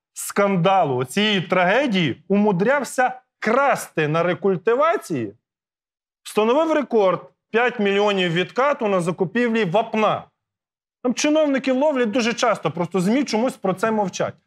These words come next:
А, е, Садового, от де його підпис, це справа, яка стосується конкретно проти нього. Людина, яка шістнадцять років є абсолютним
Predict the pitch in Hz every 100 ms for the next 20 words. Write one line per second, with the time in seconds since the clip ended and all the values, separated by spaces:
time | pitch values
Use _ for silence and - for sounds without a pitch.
0 | _ _ - - _ - 185 208 214 165
1 | 175 180 180 175 175 170 - 214 226 311
2 | 359 330 302 208 185 247 - - 185 -
3 | _ - 165 175 160 170 165 294 - 190
4 | - _ _ _ _ _ _ _ 196 226
5 | 214 - - 185 208 175 139 180 175 143
6 | - 202 - 135 - - 165 156 175 185
7 | 180 139 151 160 147 139 _ _ 160 170
8 | 113 87 - - 165 254 277 175 151 170
9 | 147 107 - _ _ _ _ - 143 185
10 | 214 - 196 170 147 113 - _ _ 127
11 | 147 139 113 - 165 226 233 214